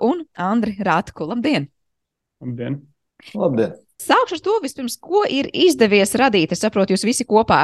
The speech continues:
Speaker 1: esat kārtīgi strādājuši, e, viens dizainējis vairāk, otrs, es nezinu, ko rēķinājis vai kā citādi izdarījis, bet katrā ziņā ir liels panākums, ir izprintēta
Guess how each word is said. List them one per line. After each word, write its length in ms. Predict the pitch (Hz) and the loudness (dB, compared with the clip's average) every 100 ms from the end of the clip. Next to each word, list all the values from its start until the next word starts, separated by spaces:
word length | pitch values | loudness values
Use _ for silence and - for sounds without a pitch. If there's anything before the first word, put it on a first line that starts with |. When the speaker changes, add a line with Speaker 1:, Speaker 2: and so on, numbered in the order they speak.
| 165 | 2
Speaker 1:
esat 180 | 170 - | -2 -4
kārtīgi 420 | 214 190 175 165 | -4 -2 -2 -4
strādājuši, 840 | - 262 277 208 208 185 165 - 190 180 175 | -2 2 4 4 4 4 0 0 0 0 -2
e, 200 | - 170 170 165 160 160 | -4 -4 -4 -6 -8 2
viens 260 | 202 208 185 | 4 4 2
dizainējis 720 | 247 277 208 190 185 185 247 202 | 2 4 4 4 4 4 2 2
vairāk, 480 | 180 220 247 190 208 | 2 2 0 -2 -4
otrs, 300 | 226 254 - | -6 -6 -6
es 80 | 185 | -4
nezinu, 300 | 226 220 165 | -2 -2 -2
ko 140 | 190 185 | -2 0
rēķinājis 560 | 196 - 240 170 170 | 2 0 -2 -2 -4
vai 140 | 196 175 | -4 -6
kā 80 | 175 - | -6 -4
citādi 400 | 285 202 185 330 | 0 2 4 2
izdarījis, 480 | 285 196 180 175 | 2 0 2 0
bet 220 | 196 196 - - - - _ 247 | 0 -2 -4 -20 -18 -20 _ -2
katrā 240 | 285 285 214 | 0 2 2
ziņā 220 | 240 208 185 - | 2 2 2 0
ir 300 | 233 302 - - - | -2 -2 -4 -14 -14
liels 320 | 175 180 320 - | -8 -6 -6 -2
panākums, 640 | 196 139 151 - 170 - | -2 0 -2 -4 -6 -4
ir 160 | 190 190 | -2 -2
izprintēta 720 | - 262 202 208 175 170 | -2 0 0 2 2 2